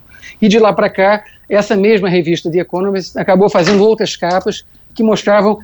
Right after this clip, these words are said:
esse foguete, é, desgovernado, quer dizer, caindo, é, indo lá pra baixo, porque o Brasil tem uma série de crises, a gente tá vivendo praticamente uma crise permanente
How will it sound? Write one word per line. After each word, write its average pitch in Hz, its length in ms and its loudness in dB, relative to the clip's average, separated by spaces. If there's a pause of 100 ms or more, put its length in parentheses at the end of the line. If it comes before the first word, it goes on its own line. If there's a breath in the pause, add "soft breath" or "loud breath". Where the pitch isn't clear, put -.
(100)
esse 202 240 0
foguete, 202 580 -2 (140)
é, 202 220 -2
desgovernado, 208 840 0
quer - 80 -8
dizer, 135 160 -10
caindo, 185 680 2 (260 loud breath)
é, 143 260 0
indo 180 200 4
lá 196 100 4
pra 196 160 0
baixo, 175 460 0
porque - 200 -10
o 196 40 -2
Brasil 185 440 0 (560 loud breath)
tem 196 120 2
uma 196 160 4
série 214 400 2
de 165 100 -2
crises, 190 380 0
a 165 40 -2
gente 156 220 -4
tá 175 80 0
vivendo 156 320 0
praticamente 185 560 -2
uma 190 100 -2
crise 175 300 -2
permanente 185 680 0